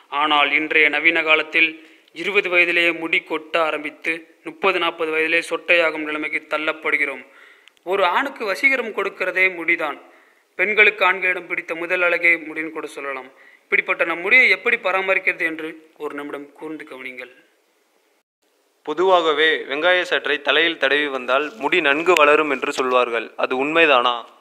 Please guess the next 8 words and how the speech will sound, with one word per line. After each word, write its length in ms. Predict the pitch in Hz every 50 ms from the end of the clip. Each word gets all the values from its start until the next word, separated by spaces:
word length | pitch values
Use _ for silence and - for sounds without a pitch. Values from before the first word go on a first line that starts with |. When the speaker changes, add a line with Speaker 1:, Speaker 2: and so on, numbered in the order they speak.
| - - _ _ _ _ _ _ _
Speaker 1:
ஆம், 680 | - - 147 147 147 143 131 113 - - - - - _ _ _
உண்மை. 480 | 147 143 143 139 139 135 127 117 - _ _ _ _ _ _ _
வெங்காய 260 | 147 147 143 156 151 147
சாற்றில் 440 | 143 - 143 143 139 143 143 139 139
சல்பர் 340 | 143 143 147 147 156 143 143
அதிக 240 | 143 143 147 147
அளவு 180 | 143 139 143 143
உள்ளது. 420 | 143 147 143 135 139 131 120 117